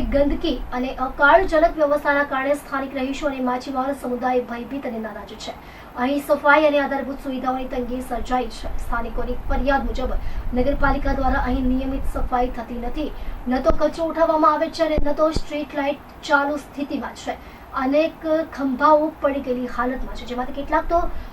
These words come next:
તૂટી ગયા હોવાની માહિતી પણ મળી છે. સૌથી મોટો સવાલ એ છે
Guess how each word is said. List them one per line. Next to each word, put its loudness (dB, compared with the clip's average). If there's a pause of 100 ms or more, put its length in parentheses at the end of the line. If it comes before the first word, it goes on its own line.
(120)
તૂટી -2
ગયા 8
હોવાની 4
માહિતી 2
પણ 6
મળી 0
છે. 0 (160)
સૌથી 6
મોટો 2
સવાલ 6
એ -4
છે -2